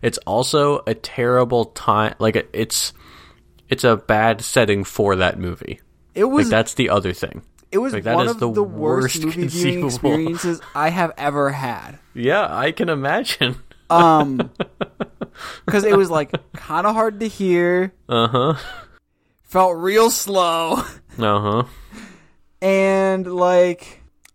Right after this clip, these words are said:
Speaker 2: I don't know. I need to watch it again in a better setting. I recognize that. Uh, but it was just, like, very weird. And I was just like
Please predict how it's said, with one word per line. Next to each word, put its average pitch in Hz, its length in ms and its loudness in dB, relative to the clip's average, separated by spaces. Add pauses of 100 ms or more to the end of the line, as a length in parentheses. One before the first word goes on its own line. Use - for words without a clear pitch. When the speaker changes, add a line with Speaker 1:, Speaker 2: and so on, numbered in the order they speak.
Speaker 2:
I 175 60 -4
don't 190 80 -4
know. 202 120 0
I 165 160 -2
need 247 160 -4
to 277 80 2
watch 175 340 2
it 175 80 -6
again 151 360 0
in 156 160 -4
a 147 60 0
better 139 360 0
setting. 143 460 -2
I 135 180 -4
recognize 156 720 -4
that. 170 380 2 (680)
Uh, 139 500 4 (500)
but 156 220 4
it 165 80 0
was 190 120 2
just, 208 140 -4
like, 165 140 4
very 127 380 -2
weird. 98 460 -12
And 143 80 -8
I 147 100 -2
was 160 80 -2
just 151 120 -4
like 151 200 4